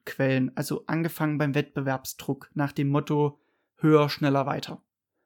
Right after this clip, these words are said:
Also vielleicht sagt man sich dann vielleicht als, äh, äh, Dopingfall, "Na gut, jetzt liege ich schon gleich auf mit meinen Konkurrenten. Wenn ich an der St-, äh, Stellschraube noch drehe,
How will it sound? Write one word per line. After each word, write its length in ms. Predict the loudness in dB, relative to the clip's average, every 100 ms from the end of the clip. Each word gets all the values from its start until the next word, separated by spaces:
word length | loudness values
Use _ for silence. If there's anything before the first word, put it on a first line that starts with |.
| _ _ _ _ _ _
Also 200 | -6 -4
vielleicht 320 | -2 -2 0
sagt 220 | 0 0
man 120 | 0 -2
sich 140 | -2
dann 160 | -2 -2
vielleicht 320 | -2 -2 -2
als, 560 | -2 -2 -4 -10 -14 -10
äh, 420 | -8 -6 -8 -10
äh, 60 | -12 -16 _ _ _ -16 -14 -4
Dopingfall, 840 | -2 0 0 -2 0 2 2 0 _ _ _ _ -8
"Na 160 | -6
gut, 340 | 0 0 0 -10 _ _ _ -8
jetzt 260 | -6 -2
liege 200 | -2 -2
ich 60 | -2
schon 200 | -2 0
gleich 320 | 2 2 2
auf 160 | -2 -2
mit 160 | -2
meinen 160 | -2 0
Konkurrenten. 880 | -2 -2 -2 0 0 0 0 -2 -6 _ _ -4
Wenn 100 | -4
ich 160 | -2
an 80 | -2
der 160 | 0 0
St-, 260 | -2 -8 -4
äh, 420 | -4 -2 -4 -6
Stellschraube 720 | -2 2 2 2 2 4 2
noch 160 | 0 -4
drehe, 600 | -6 0 4 4 4